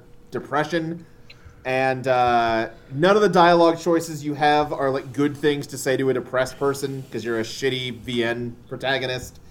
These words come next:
And they commit suicide, and then the game crashes. And then it reloads, and, like, they're all glitched out on the menu screen,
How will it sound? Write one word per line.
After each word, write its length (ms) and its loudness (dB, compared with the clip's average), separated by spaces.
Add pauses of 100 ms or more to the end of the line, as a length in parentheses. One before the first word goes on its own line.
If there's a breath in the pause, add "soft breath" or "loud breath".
(380 loud breath)
And 300 0
they 80 4
commit 260 -2
suicide, 600 0
and 140 -8
then 100 -4
the 60 -4
game 220 -6
crashes. 600 -12 (500 soft breath)
And 120 0
then 80 4
it 60 0
reloads, 800 6
and, 120 2
like, 240 2 (240)
they're 300 4
all 260 6
glitched 360 0
out 380 4
on 120 -4
the 60 -4
menu 320 0
screen, 640 -4